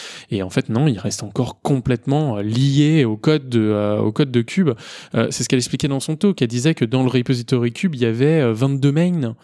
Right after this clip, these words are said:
Enfin, d'un, vingt-deux package main à l'intérieur du, euh, du repository, euh, du repository, euh, Kubernetes. Enfin, c'est complètement immonde à toucher là-dedans. Enfin, pour avoir fait, moi, déjà un opérateur, euh, où j'essayais d'importer le code de cube A D M,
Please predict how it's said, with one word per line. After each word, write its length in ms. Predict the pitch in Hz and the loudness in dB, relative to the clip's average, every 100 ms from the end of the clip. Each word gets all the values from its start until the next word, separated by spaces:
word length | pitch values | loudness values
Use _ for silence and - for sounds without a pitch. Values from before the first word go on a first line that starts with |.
| _ _ _ _ _ | _ _ _ _ _
Enfin, 160 | - 113 | -6 -4
d'un, 260 | 110 135 139 | 0 0 2
vingt-deux 380 | 139 147 143 180 | 0 2 2 0
package 560 | 156 139 156 135 135 | 0 0 0 0 -2
main 300 | 139 151 185 160 | 0 2 2 0
à 100 | 123 | 0
l'intérieur 720 | 123 151 156 131 127 151 160 | 2 2 0 0 2 4 2
du, 280 | 123 123 127 | 0 2 2
euh, 160 | 113 | 2
du 140 | 113 139 | 2 0
repository, 800 | 139 127 127 123 - 127 135 151 | 0 0 -2 0 0 0 0 0
euh, 540 | 131 117 113 110 110 110 - - - - | 0 0 -2 -4 -6 -8 -16 -20 -14 -2
du 120 | 135 | 0
repository, 840 | 139 135 127 131 135 131 131 135 | 2 2 0 0 0 2 2 2
euh, 540 | 120 113 110 110 110 | 2 2 2 0 -2
Kubernetes. 340 | 113 127 139 151 | 0 0 0 0
Enfin, 240 | 151 117 - - - - - | -2 -6 -12 -20 -20 -16 -4
c'est 300 | - 135 135 | 0 0 0
complètement 520 | - 117 120 127 135 | -4 -2 -2 -2 -2
immonde 300 | 139 123 131 | 0 2 2
à 60 | 120 | 0
toucher 220 | 120 - | -2 -4
là-dedans. 200 | 107 113 | -2 -2
Enfin, 160 | 135 104 - - | -4 -8 -10 -6
pour 100 | - | 0
avoir 180 | 127 131 | 2 2
fait, 100 | 170 | 2
moi, 140 | 156 135 | 2 2
déjà 220 | 120 139 | 4 2
un 100 | 123 | 0
opérateur, 600 | 110 117 107 123 156 - | 0 0 -2 -2 -4 -4
euh, 540 | - 107 104 104 104 104 | -4 0 0 -4 -8 -8
où 120 | 131 | -6
j'essayais 500 | 113 120 123 135 143 | -2 -2 0 0 0
d'importer 680 | 135 139 147 156 113 - 165 | 0 -2 -2 -2 -4 -2 0
le 100 | 123 | 0
code 220 | - 151 | 0 0
de 80 | 120 | 0
cube 200 | 110 127 | -2 -2
A 80 | 123 | 0
D 100 | 117 | 0
M, 220 | 113 147 | 0 -2